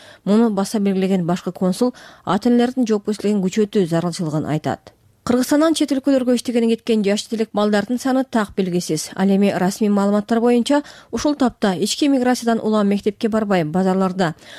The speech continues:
талааларда иштеген балдардын саны сексен миң чамалуу. Алардын дээрлик бардыгы билим алууга мүмкүнчүлүгү жок.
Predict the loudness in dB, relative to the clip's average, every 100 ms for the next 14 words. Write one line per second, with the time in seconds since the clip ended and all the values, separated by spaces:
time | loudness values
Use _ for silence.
0 | -20 _ -2 2 2 2 0 -2 -2 -2
1 | 0 0 0 -2 -4 -2 0 0 0 -2
2 | -2 0 0 0 -2 -2 0 2 0 -2
3 | _ -2 -2 0 0 0 0 0 -2 -4
4 | -2 -2 0 0 -2 -6 -10 -2 2 2
5 | 2 0 0 0 0 -2 -4 -2 -2 0
6 | 0 0